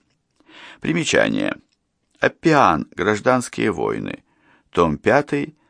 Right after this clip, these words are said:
страница пятьдесят третья. Конец примечания. Этот факт свидетельствует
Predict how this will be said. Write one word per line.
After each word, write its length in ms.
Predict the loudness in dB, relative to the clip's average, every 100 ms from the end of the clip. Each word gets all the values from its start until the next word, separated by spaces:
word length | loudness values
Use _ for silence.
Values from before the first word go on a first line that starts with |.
| -20
страница 720 | -4 0 2 0 0 -2 -2
пятьдесят 580 | -4 -4 -2 -2 -4
третья. 580 | -6 -8 -8 -8 -8 -8 _ _ _ _ _
Конец 460 | -2 0 2 0 -2
примечания. 720 | -6 -6 -4 -6 -6 -8 -14 _ _ _ _ _ -20 -12 0
Этот 340 | 2 2 0
факт 280 | 2 0 0
свидетельствует 960 | -6 -4 -2 -2 -2 -4 -2 0 0